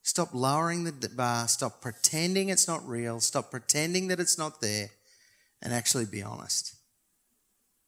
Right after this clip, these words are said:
So when we take the bread tonight, I want you to just bring some stuff before him. Just come before him and pray that little prayer. Actually, just pray the little prayer.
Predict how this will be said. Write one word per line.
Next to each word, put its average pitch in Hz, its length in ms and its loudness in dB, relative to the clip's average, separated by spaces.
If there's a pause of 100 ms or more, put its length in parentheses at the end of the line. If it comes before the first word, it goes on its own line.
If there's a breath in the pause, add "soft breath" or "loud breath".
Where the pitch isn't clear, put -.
(1400)
So 151 220 6
when 196 200 10
we 214 140 10
take 185 340 8
the 185 80 4
bread 160 320 4
tonight, 127 440 2 (360)
I 135 40 0
want 151 280 2
you 165 80 8
to 147 120 0
just - 600 -2
bring 147 240 6
some 147 220 4
stuff - 480 2
before 113 400 -4
him. 107 240 -8
Just 131 180 2
come 151 200 0
before 131 300 0
him 123 60 -8 (400 loud breath)
and 123 220 0
pray 156 220 6
that 160 140 4
little 156 160 2
prayer. 123 360 -2
Actually, 165 360 2
just - 220 2
pray 165 220 2
the 175 80 2
little 175 200 2
prayer. 104 340 -2